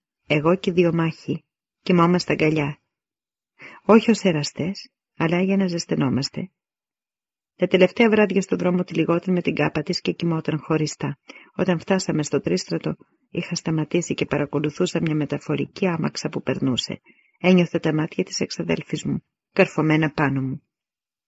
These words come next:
«Δεν θα έρθεις. Έτσι δεν είναι;» Δεν είπα τίποτα. Ήξερε ποιο δρόμο θα έπαιρνα. «Ο Βρίαξης θα θυμώσει μαζί σου», είπε. «Η Διομάχη κι εγώ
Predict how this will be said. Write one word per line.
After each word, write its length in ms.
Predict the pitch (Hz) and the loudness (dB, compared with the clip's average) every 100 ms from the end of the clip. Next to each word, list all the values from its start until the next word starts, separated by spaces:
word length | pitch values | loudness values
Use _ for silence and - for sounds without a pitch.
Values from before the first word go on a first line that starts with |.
| _ _ _ _ _ _ _ _ _ - | _ _ _ _ _ _ _ _ _ -2
«Δεν 200 | 185 208 | 2 4
θα 120 | 175 | 4
έρθεις. 480 | 147 - - - _ _ _ _ _ _ _ - | 4 0 -14 -20 _ _ _ _ _ _ _ -4
Έτσι 280 | 170 165 156 | -4 -2 -2
δεν 180 | 160 | 0
είναι;» 280 | 185 214 - _ _ _ _ _ _ _ _ | 2 0 -4 _ _ _ _ _ _ _ _
Δεν 160 | - 185 | 0 2
είπα 200 | 147 143 | 2 -2
τίποτα. 480 | - - 107 76 - _ _ _ _ _ _ _ _ _ _ _ _ _ _ _ _ | -6 -8 -10 -10 -16 _ _ _ _ _ _ _ _ _ _ _ _ _ _ _ _
Ήξερε 460 | 196 - - 170 160 _ - | 6 6 4 0 0 _ -8
ποιο 240 | - 170 | 0 0
δρόμο 440 | 147 156 151 139 | 2 2 2 0
θα 140 | 143 151 | -2 -2
έπαιρνα. 480 | 139 - - 143 - _ _ _ _ _ _ _ _ _ _ _ _ | -4 -4 -6 -6 -8 _ _ _ _ _ _ _ _ _ _ _ _
«Ο 100 | 170 | 0
Βρίαξης 680 | 180 226 240 - - 185 - - _ _ _ _ _ | 6 10 8 6 2 0 0 -18 _ _ _ _ _
θα 140 | - | -6
θυμώσει 440 | 165 175 190 185 147 | -2 2 2 0 -2
μαζί 260 | 139 143 | -2 -4
σου», 240 | 147 - _ _ _ _ _ _ _ | -4 -8 _ _ _ _ _ _ _
είπε. 360 | 151 139 - - _ _ _ _ - _ | -8 -6 -12 -16 _ _ _ _ -20 _
«Η 100 | - | -4
Διομάχη 500 | 165 165 175 185 190 | 2 4 4 2 0
κι 80 | - | 0
εγώ 300 | 170 170 | 0 -2